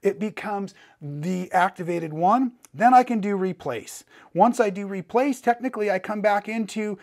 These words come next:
the category of all of the images that I've put up, and therefore I can come in and say that. And now I've changed out this quilt,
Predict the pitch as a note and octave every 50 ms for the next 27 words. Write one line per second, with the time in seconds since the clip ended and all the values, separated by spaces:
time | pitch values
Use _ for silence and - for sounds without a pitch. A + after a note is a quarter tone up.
0 | - - - _ - F3 G3+ G3 F#3+ F3+ F3+ F3 D#3+ _ _ _ _ _ _ _
1 | _ - - G#3 G#3 G#3 G#3+ G#3 F3 G3 F#3+ F#3+ F#3 F#3+ F3+ E3 F3+ F3 F3 E3+
2 | D#3+ D#3 D#3+ E3 D#3+ - A#3 C#4+ D#4 D4+ B3 D#3 C#3 C#3+ C3+ D#3+ F3 E3 E3+ D#3+
3 | D3 D3+ D3 - - F#3+ F#3 G#3+ C4 C4 A3+ G3+ - - - - - - _ -
4 | F3+ F3+ F3+ F3 G3 G3+ G3+ G3+ - G#3 G3+ G3 F#3+ F#3 - F#3+ F#3+ - G3 G3
5 | G3 F#3+ F#3+ F3+ - - G3 F3+ F#3 A3+ C4 C#4 C4 A#3+ - - - - - -
6 | - F3 G3+ B3+ C#4 D#4 D#4+ D4+ C#4 B3+ A#3+ - - - A#3 A3+ A3+ G#3+ F#3+ F3+
7 | G#3 F#3 F#3 F#3 _ - A3 A3 G#3+ - - - - - C#4+ D4 B3+ E3+ E3+ G3
8 | G3 -